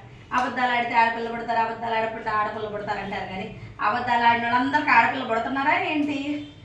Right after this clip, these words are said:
అస్సలు పుట్టరు. అదృష్టం, అదృష్టం ఉంటేనే ఆడపిల్ల పుట్టేది మనకి.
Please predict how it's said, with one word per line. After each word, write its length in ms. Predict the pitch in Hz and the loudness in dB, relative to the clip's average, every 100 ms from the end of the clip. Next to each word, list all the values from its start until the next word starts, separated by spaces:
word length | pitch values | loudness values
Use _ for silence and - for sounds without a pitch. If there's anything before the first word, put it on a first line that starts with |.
| - - | -16 -8
అస్సలు 380 | - - 240 240 | -8 -4 -2 -2
పుట్టరు. 340 | 226 - - - - - | -4 -8 -12 -14 -16 -10
అదృష్టం, 480 | 196 262 294 254 202 | -6 -6 -4 -6 -6
అదృష్టం 400 | 233 269 294 240 | -8 -8 -8 -6
ఉంటేనే 340 | 247 269 285 | -4 -4 -2
ఆడపిల్ల 360 | 247 233 240 214 | -2 -2 -4 -6
పుట్టేది 360 | 202 208 202 | -8 -8 -8
మనకి. 240 | 196 190 | -8 -12